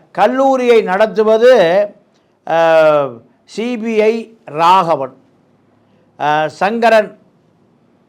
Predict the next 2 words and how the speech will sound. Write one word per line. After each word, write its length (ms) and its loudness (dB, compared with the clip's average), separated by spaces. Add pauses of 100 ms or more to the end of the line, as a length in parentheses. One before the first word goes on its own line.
(120)
பேராசிரியர், 880 0 (840)
ஆ, 760 -2